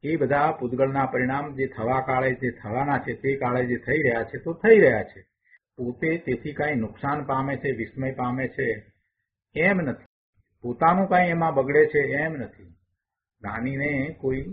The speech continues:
માન નથી આપતું, એનો આદર નથી કરતો, તેથી કંઈ જ્ઞાનીને નુકસાન થાય છે, એમ નથી.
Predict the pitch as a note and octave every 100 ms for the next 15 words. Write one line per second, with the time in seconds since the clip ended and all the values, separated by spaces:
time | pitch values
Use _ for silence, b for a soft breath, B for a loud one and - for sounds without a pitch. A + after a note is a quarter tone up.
0 | - _ _ - A2 B2+ C3+ B2 G#2+ C#3
1 | B2+ B2+ - C#3 C3 A#2+ B2+ G#2 A2 B2
2 | A#2+ G#2 C3 C3 B2+ - C3 - A#2+ -
3 | C3+ C#3+ A2+ G2 F#2+ G#2 F3 F3+ E3+ D#3
4 | E3+ E3 C#3+ D3 D3 D3+ C#3+ B2 C3+ C3+
5 | A#2 F#2+